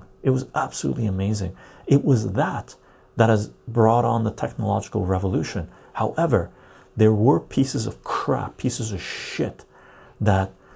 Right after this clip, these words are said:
were among our midst,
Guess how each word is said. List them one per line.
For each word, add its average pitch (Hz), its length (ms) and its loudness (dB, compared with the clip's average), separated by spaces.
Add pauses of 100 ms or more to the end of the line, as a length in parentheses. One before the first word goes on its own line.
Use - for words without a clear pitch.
(520)
were 107 380 8 (160)
among 127 520 6 (140)
our 98 160 4
midst, 92 640 -2